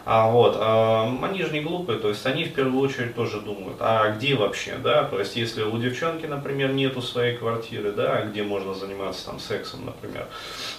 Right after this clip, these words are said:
а, вот, и где можно вообще жить. И если, соответственно, у парня нету своей жилплощади, то сразу возникает вопрос, а где? То есть можно, конечно, и на родителей наплевать, да, но для этого парень должен быть, ну,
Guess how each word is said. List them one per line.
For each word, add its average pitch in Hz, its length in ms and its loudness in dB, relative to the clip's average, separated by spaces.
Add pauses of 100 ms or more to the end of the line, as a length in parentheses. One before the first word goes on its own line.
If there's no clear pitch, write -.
а, 107 240 2
вот, 107 160 4
и 104 60 -2
где 101 160 -2
можно 101 320 0
вообще 101 400 2
жить. 98 260 -8
И 104 80 -8
если, 135 340 -2
соответственно, 123 680 0
у 123 540 2
парня 113 440 6
нету 90 380 -8 (420)
своей 107 400 0
жилплощади, 104 800 -2 (100)
то 104 720 2
сразу 160 460 2
возникает 117 500 2
вопрос, 107 420 -2
а 101 80 2
где? 95 380 -8 (680)
То 120 80 6
есть 120 160 4
можно, 139 380 4
конечно, 131 1040 2
и 127 280 4
на 127 160 4
родителей 143 500 2
наплевать, 101 600 -2
да, 117 220 4
но 113 140 0
для 110 120 0
этого 127 320 2
парень 120 400 2
должен 110 400 -2
быть, 104 240 -6
ну, 101 400 -4